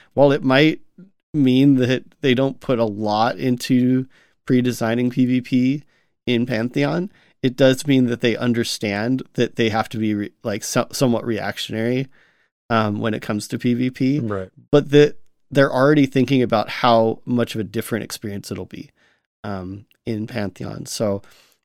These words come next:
Speaker 1: uh, again, not the emphasis
Speaker 2: Hmm.
Speaker 1: of the game, but when you know of all these features, all, that we're highlighting,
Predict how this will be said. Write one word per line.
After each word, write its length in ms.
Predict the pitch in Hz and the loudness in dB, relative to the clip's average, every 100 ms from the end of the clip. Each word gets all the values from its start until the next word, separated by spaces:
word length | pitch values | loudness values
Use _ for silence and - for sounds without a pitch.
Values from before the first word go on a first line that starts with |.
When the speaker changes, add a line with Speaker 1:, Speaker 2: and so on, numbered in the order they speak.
| - | -6
Speaker 1:
uh, 160 | 107 101 | -4 0
again, 380 | 156 170 170 - | 4 4 4 0
not 200 | 156 175 | 2 4
the 100 | 190 | 4
emphasis 440 | 175 170 165 147 - | 4 4 4 4 2
Speaker 2:
Hmm. 60 | |
Speaker 1:
of 60 | 127 | -2
the 60 | |
game, 460 | 117 117 110 135 175 _ _ _ _ | 0 0 0 -2 -6 _ _ _ _
but 380 | 117 135 123 - | 0 4 4 2
when 240 | 135 143 | 2 4
you 400 | 143 139 131 117 - | 6 6 4 0 -4
know 420 | 135 127 123 123 131 | -2 2 2 2 2
of 180 | 139 | 2
all 160 | 120 120 | 4 2
these 240 | 120 113 | 2 -2
features, 560 | - 117 - 139 151 - _ _ _ _ _ _ | -2 -4 -2 -2 -4 -8 _ _ _ _ _ _
all, 180 | 127 127 | 0 2
that 180 | 123 127 | 2 0
we're 160 | 113 104 | 0 -2
highlighting, 580 | 104 110 107 127 139 | 0 0 2 0 -2